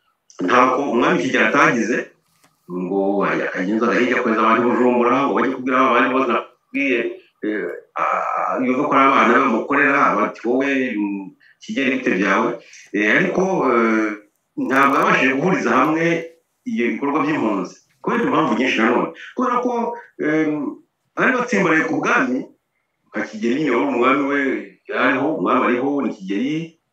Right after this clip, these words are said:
eh, ba-, bamutsimbarayeho ubwe, yerekana nka Kigeli, inshuti ye, cyangwa se wari minisitiri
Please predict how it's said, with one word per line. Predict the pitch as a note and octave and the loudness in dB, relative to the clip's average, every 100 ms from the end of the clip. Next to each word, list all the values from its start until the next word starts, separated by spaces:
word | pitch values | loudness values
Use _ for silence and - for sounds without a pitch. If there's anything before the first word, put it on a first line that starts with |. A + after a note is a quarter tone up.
| _ | _
eh, | F3+ - - F#3 F2+ | -6 -4 -2 -2 -2
ba-, | F2 F2 | 0 2
bamutsimbarayeho | - - - B2+ A2+ A#2 D3 D3+ | 2 0 0 0 2 2 2 -2
ubwe, | C#3+ D#3+ E3 - _ | -2 -4 -6 -12 _
yerekana | - A#2+ A#2 | 0 2 2
nka | A#2+ B2 | 2 -2
Kigeli, | A2+ A#2 D3+ - | -2 0 0 -2
inshuti | C3+ C#3+ C3+ D#3 | -2 -4 -2 -2
ye, | D3 D3 C#3+ C3+ C3 B2 | 0 0 0 0 -2 -4
cyangwa | C3 C3 C3+ | -2 -2 -2
se | C3 D3 | -2 -2
wari | A#2+ B2 | 0 0
minisitiri | B2+ C3+ C3+ | 0 -2 -4